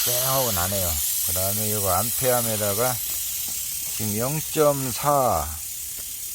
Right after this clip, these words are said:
영점사 정도, 영점사, 삼 천천히 떨어지고 있고, 소리도 서서히 조용해지고 있습니다. 영점삼. 이렇게 해서 익산 오리가미 센터에서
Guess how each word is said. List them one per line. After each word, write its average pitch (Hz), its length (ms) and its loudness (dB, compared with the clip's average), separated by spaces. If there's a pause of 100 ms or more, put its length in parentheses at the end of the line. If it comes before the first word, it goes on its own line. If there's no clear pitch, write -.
(540)
영점사 104 600 -4
정도, 123 300 -4 (1500)
영점사, 92 840 -4
삼 117 280 -4 (420)
천천히 123 400 -2
떨어지고 113 440 -2
있고, 90 440 -6
소리도 127 600 -4 (840)
서서히 123 720 -2
조용해지고 98 600 -4
있습니다. 85 420 -6 (180)
영점삼. 90 600 -4 (840)
이렇게 151 400 0
해서 160 260 2
익산 123 260 -2
오리가미 110 360 -4
센터에서 95 920 -4